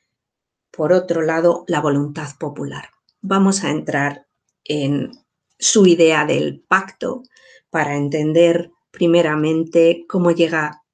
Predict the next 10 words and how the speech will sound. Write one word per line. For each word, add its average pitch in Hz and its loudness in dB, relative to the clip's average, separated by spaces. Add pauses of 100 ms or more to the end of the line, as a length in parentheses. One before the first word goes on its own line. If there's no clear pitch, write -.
(100)
a 143 -2
elaborar 143 -2
sobre 156 0
estos 147 -6
dos 139 -8
conceptos. - -16 (520)
El 208 4
pacto, 349 0
para 185 2
Rousseau, 180 0